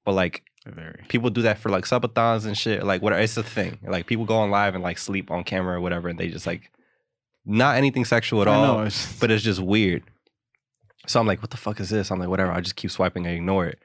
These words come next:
Speaker 1: so I don't see it again. Literally the next swipe, it was the same girl on a different page, sleep, same angle, same everything.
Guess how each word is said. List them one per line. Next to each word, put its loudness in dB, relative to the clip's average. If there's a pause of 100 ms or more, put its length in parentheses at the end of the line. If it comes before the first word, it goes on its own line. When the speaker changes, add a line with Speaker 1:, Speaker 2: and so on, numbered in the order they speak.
Speaker 1:
so -6
I 0
don't -4
see 2
it 4
again. -4 (300)
Literally 4
the 2
next 0
swipe, 2
it 2
was 0
the 0
same 0
girl 4
on 2
a -2
different -2
page, -4 (300)
sleep, -4 (100)
same 0
angle, 2
same 0
everything. -2